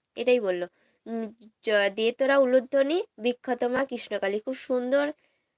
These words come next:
যে লিখেছেন ভক্ত মা বা বাবা, খুব সুন্দর লিখেছেন কবিতাটা। মাকে কমেন্টে বলেছে, আমি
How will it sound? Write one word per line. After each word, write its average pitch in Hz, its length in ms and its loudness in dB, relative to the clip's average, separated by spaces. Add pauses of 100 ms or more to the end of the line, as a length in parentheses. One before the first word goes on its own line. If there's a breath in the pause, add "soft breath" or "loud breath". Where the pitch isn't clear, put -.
(160)
যে 254 180 0
লিখেছেন 262 460 0 (100)
ভক্ত 220 300 0 (100)
মা 240 160 0 (100)
বা 240 160 4
বাবা, 208 360 2 (400)
খুব 277 160 -2
সুন্দর 254 480 2 (240)
লিখেছেন 254 560 0 (300)
কবিতাটা। 220 600 -4
মাকে 233 340 -2
কমেন্টে 226 460 -4
বলেছে, 214 380 -2
আমি 247 160 -4